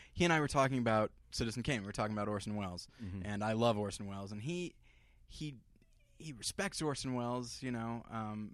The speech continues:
Speaker 1: but he said that, like, he's like, "You know, those shots in Citizen Kane, they're just, like, you know, they're too long, you know?" And I was like, I was like, "Okay, well, I've heard that a-, attitude before, you know?"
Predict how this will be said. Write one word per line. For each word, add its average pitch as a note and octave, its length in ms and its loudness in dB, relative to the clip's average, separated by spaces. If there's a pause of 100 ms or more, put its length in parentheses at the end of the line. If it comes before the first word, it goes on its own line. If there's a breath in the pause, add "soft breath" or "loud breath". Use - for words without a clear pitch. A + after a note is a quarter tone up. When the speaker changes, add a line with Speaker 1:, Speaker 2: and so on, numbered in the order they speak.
Speaker 1:
but A2+ 140 -2
he A2 60 -4
said A#2 280 -4
that, G#2+ 100 -8
like, G#2+ 240 -6 (340 loud breath)
he's - 100 -10
like, C#3+ 180 -6
"You E3+ 60 -2
know, A3 220 0
those C#3+ 180 -4
shots G#3+ 460 -4
in C3 80 -4
Citizen D#3 360 -8
Kane, B2+ 280 -6
they're A2 100 -4
just, A2+ 180 -8
like, A#2 140 -10 (600 soft breath)
you A#3 80 -8
know, A3+ 100 -2
they're C3+ 100 0
too A3+ 260 -6
long, C#3 500 0 (120)
you A2 80 -8
know?" B2 240 -4
And C3+ 100 -4
I A#2+ 60 0
was A#2 100 -2
like, A2+ 140 0
I - 40 -14
was D#3+ 80 -10
like, E3 120 -6
"Okay, C#3 300 0
well, D#3 160 2
I've D3+ 140 0
heard E3+ 280 0
that B2 240 0 (280)
a-, - 40 -12 (340)
attitude A#2+ 400 -2
before, G#2 400 -6
you B2 140 -6
know?" G#2 160 -8